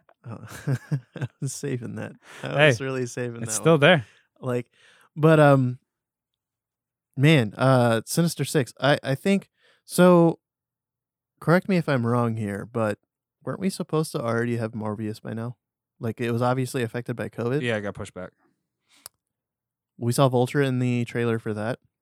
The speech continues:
Speaker 2: Yep.
Speaker 1: Which you can only be, like, led to assume that he breaks out because of Morbius or something that happens in that movie.
Speaker 2: Right.
Speaker 1: So, yeah, he's out there. So that's easy. That's the easy shoe-in for the Sinister Six. Uh,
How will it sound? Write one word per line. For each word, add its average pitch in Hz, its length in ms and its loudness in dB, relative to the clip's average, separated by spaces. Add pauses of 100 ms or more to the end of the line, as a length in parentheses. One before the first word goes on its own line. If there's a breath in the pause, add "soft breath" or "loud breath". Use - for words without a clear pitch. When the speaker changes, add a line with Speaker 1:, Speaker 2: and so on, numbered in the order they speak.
(100)
Speaker 2:
Yep. 101 160 -14 (500)
Speaker 1:
Which 113 580 0
you 113 100 -2
can 110 160 -8
only 110 280 -6
be, 107 480 -6
like, 101 260 -10
led 104 300 -8
to 101 100 -8
assume 165 640 -2
that 120 480 0 (1120)
he 123 120 -8
breaks 113 280 -4
out 95 280 -8 (120)
because 110 320 -10
of 98 80 -16
Morbius 104 500 -8
or 113 80 -12
something 110 360 -12
that 117 100 -14
happens 113 320 -16
in - 80 -16
that 95 120 -16
movie. 113 360 -12 (100)
Speaker 2:
Right. 95 320 -6 (600)
Speaker 1:
So, - 160 -8
yeah, 120 280 -4 (140)
he's 135 160 -4
out 98 160 -10
there. 104 260 -12 (300)
So 104 200 -8
that's 113 220 -8
easy. 123 440 -8 (320)
That's 107 180 -14
the 117 140 -8
easy 120 200 -4
shoe-in 117 420 -4
for 104 120 -12
the 98 80 -12
Sinister - 400 -12
Six. - 420 -12 (800)
Uh, 95 440 -8